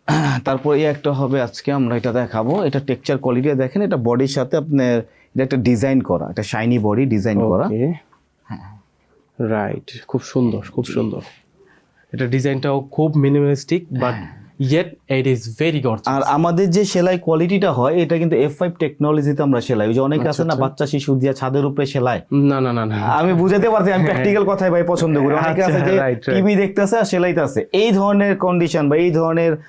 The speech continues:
Speaker 1: সার্ভিস আমাদের কাছে পাবে না। আমাদের সব
Speaker 2: আচ্ছা, আচ্ছা।
Speaker 1: অত্যাধুনিক সার্ভিস। এবং
Speaker 2: চমৎকার।
Speaker 1: আমরা আইলেটটা দিব আপনার খুবই হাই কোয়ালিটির আইলেট, যেটা লকিং সিস্টেম হবে ভালো।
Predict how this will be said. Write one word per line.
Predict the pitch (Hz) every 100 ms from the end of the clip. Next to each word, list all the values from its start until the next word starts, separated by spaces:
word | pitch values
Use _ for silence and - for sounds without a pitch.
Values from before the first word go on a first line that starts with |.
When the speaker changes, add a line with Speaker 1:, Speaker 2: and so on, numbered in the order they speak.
| - -
Speaker 1:
সার্ভিস | - 147 151 170
আমাদের | 143 123 120
কাছে | 127 143
পাবে | 135 120 135
না। |
আমাদের | 117 147 139 143
সব | 170
Speaker 2:
আচ্ছা, | 156
আচ্ছা। | 160 -
Speaker 1:
অত্যাধুনিক | 151 139 139
সার্ভিস। | 139 120 156 196 _ _ - -
এবং | 139
Speaker 2:
চমৎকার। | 156 156
Speaker 1:
আমরা | 156
আইলেটটা | 117 156 165 175 180
দিব | 170 170 175 180 -
আপনার | 139 - 160 160 -
খুবই | - 151 165 190
হাই | 170 - 139
কোয়ালিটির | 147 165 160 160
আইলেট, | 143 139 156
যেটা | 139 143
লকিং | 135 131 151
সিস্টেম | 143 139 147 143
হবে | 139 135
ভালো। | 110 113 160